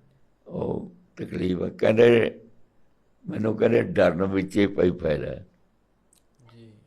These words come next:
Speaker 1: "ਡਰਨ ਵਿੱਚ ਹੀ ਫਾਇਦਾ ਹੈ," ਕਹਿੰਦੇ।
Speaker 2: ਹੂੰ।
Speaker 1: ਮੈਂ ਕਿਹਾ, "ਠੀਕ ਹੈ, ਸੱਤ ਹੈ ਇਹ ਵੀ।" ਕਹਿੰਦਾ, "ਦੂਜੀ ਗੱਲ ਇਹ ਹੈ ਵੀ ਇੱਕ ਜੇ ਮੈਂ ਆਪ ਵਚਨ ਕਰਦਾ ਹਾਂ ਨਾ ਕੋਈ, ਫਿਰ ਇੱਕ ਦੀਆਂ ਭਾਵੇਂ ਦਸ ਗੱਲਾਂ ਕਰ ਲਈ,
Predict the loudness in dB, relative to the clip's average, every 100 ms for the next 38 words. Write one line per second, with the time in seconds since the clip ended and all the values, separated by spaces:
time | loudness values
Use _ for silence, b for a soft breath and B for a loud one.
0 | _ _ _ _ _ -4 0 0 0 -2
1 | -2 0 0 2 2 0 -4 -10 -12 -14
2 | -18 _ _ _ _ _ _ _ _ _
3 | -14 -10 -10 -6 -6 -4 -6 -6 -6 -6
4 | -8 -6 -4 -4 -4 -4 0 2 2 -4
5 | -18 -20 -20 -20 -20 -12 -8 -4 0 2
6 | 6 6 6 4 4 2 -2 -16 -20 _
7 | _ _ _ _ _ _ _ -10 -8 -8
8 | -8 -2 0 -2 -4 0 4 6 6 4
9 | 2 2 2 2 2 2 0 -2 -4 2
10 | 4 4 2 0 -2 -4 -4 -4 -2 -2
11 | -2 -6 -8 -8 -8 -8 -14 _ _ _
12 | _ _ _ _ -4 0 0 0 -2 0
13 | 0 0 -2 -2 -2 0 0 0 0 0
14 | -4 -6 -6 -12